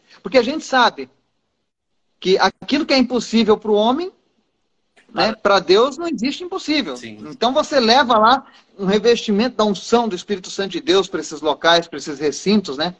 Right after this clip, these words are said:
Speaker 1: E assim, você prega o evangelho muitas vezes pras pessoas, né? Elas acabam querendo saber um pouco mais de onde vem essa tua alegria, ou esse brilho diferente, ou essa sensação que eu estou sentindo agora, e eu sei que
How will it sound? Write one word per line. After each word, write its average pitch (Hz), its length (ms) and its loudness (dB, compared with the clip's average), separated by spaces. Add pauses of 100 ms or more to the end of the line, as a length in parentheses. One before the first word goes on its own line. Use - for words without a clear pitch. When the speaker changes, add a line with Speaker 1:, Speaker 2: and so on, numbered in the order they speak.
(600)
Speaker 1:
E 214 120 4
assim, 240 460 0
você 214 460 0 (320)
prega 262 300 4
o 262 40 4
evangelho 190 560 2
muitas 175 340 -6
vezes 175 240 0
pras 156 180 -10
pessoas, 156 480 -6
né? 151 80 -8
Elas 165 200 0
acabam 214 380 0
querendo 233 340 2
saber 170 400 4
um 220 80 0
pouco 220 280 0
mais 190 420 2 (320)
de 160 140 2
onde 294 220 2
vem 277 200 2
essa 240 220 0
tua 226 180 2
alegria, 202 640 2 (440)
ou 208 200 6
esse 233 200 -2
brilho 247 340 0
diferente, 214 840 -2
ou 202 120 2
essa 254 220 0
sensação 254 560 -4
que 240 100 -2
eu 214 40 2
estou 233 240 0
sentindo 220 460 -2
agora, 208 380 4
e 226 40 2
eu 220 80 0
sei 247 200 -6
que 226 220 -6